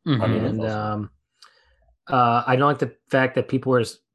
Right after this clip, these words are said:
Speaker 3: literally murdering each other in there. That blo-, like, that blows my mind. You know, we have,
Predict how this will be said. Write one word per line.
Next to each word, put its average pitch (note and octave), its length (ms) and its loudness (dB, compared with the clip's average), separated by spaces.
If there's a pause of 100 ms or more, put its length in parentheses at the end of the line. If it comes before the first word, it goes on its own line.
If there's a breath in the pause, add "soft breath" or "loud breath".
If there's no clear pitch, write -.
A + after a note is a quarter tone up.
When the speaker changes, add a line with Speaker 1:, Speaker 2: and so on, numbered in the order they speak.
(720)
Speaker 3:
literally C#3+ 420 6
murdering B2 440 2
each G2+ 200 -12
other G#2 240 -8
in G2+ 120 -12
there. G#2+ 260 -16 (140)
That D3 200 2
blo-, D3 120 0
like, A#2 220 -2
that C3+ 180 2
blows D#3+ 220 4
my A#2+ 120 0
mind. G#2 480 -8 (560)
You C3 120 -4
know, B2 200 0
we B2+ 160 2
have, C#3+ 180 4